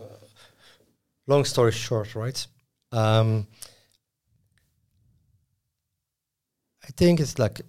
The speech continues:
seventeen years ago now, sixteen years ago, that I, um,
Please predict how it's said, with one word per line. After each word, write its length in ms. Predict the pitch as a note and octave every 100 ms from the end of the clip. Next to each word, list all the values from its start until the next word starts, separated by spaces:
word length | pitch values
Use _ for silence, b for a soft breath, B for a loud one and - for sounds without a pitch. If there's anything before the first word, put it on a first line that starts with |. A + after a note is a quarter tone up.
| -
seventeen 800 | - - - B2+ C#3 - D3+ C3+
years 280 | C3 D3
ago 220 | C#3 D#3 D#3
now, 140 | D#3
sixteen 640 | - - E3 - E3 D#3
years 260 | D3 C#3+ B2
ago, 380 | B2+ C#3+ C#3 C3
that 180 | A#2+ A2+
I, 220 | A2+ A2
um, 340 | G#2+ G#2+ G#2